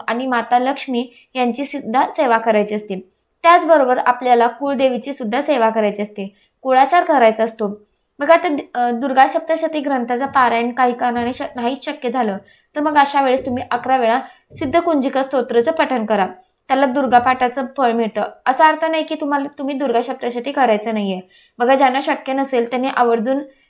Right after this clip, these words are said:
अ, म्हणजे ज्यांना शक्य असेल त्यांनी आवर्जून दुर्गा सप्तशतीचा पाठ करा,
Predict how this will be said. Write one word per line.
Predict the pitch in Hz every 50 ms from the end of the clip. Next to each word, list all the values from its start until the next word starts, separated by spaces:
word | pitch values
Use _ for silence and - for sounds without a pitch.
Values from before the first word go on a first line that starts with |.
| _ _ _ _
अ, | - 233
म्हणजे | 233 247 240 277
ज्यांना | 269 285 269 269 277 285 285 - _ -
शक्य | - 311 302 302 - - 311
असेल | 302 294 294 - 277 247 233 233
त्यांनी | 269 262 269 285
आवर्जून | 277 262 247 240 233 269 302 349 - - -
दुर्गा | 254 247 262 240 247
सप्तशतीचा | 247 302 269 - - 254 254 277 - 247 240 233 311
पाठ | 320 320 294 247 240 - -
करा, | 220 202 185